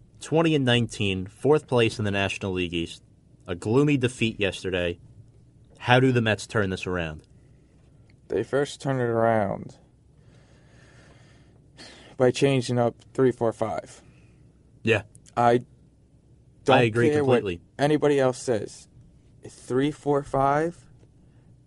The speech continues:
Speaker 2: has, haven't been producing at all.
Speaker 1: No, they haven't.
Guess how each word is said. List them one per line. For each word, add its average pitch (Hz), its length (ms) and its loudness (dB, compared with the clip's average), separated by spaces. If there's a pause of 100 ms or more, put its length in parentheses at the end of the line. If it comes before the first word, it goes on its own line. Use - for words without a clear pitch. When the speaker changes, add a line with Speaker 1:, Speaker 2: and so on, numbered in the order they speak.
(320)
Speaker 2:
has, 117 440 -6 (100)
haven't 120 400 -6
been 120 140 -4
producing 117 500 -4
at 107 100 0
all. 135 340 2
Speaker 1:
No, 90 220 -8 (280)
they 90 120 -10
haven't. 87 280 -8